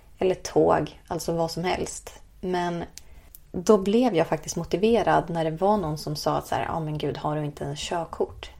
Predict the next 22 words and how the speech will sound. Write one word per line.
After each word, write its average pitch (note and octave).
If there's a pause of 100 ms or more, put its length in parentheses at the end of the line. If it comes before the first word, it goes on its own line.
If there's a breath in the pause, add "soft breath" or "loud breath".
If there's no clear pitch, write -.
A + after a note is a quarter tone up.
(100)
Att F3+
så -
här, D#3 (800 loud breath)
"Nej, A#3
jag G3+
har A#3
inte -
det. - (180)
Men F3 (240)
just -
för D#3+
att D3+
du D3+
sa F3+
det D#3+
så E3+
ska -
jag D#3+
banne D#3
mig D3+
fixa -
det." -